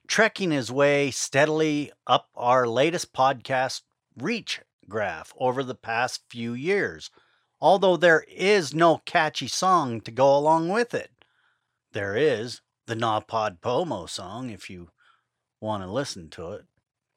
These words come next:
<laughs> Let's get back into it. We find it memorable because the last four quarters of share of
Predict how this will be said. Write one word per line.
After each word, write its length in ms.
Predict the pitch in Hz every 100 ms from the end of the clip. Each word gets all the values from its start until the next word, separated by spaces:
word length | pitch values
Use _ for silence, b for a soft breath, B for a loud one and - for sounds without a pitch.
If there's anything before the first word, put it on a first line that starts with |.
| _ -
<laughs> 260 | - 131 - - _ B B B
Let's 140 | 120
get 180 | 95 110
back 240 | 104 98
into 280 | 101 87 -
it. 160 | - _ -
We 140 | 143 165
find 360 | 180 214 208
it 120 | 160
memorable 640 | 127 165 247 170 107 113 117
because 440 | 113 123 139 117
the 80 | 107
last 420 | 120 127 123 -
four 220 | - 127 110
quarters 720 | - 175 190 127 107 107 -
of 260 | 117 110
share 540 | - - 160 165 160 156
of 300 | 135 123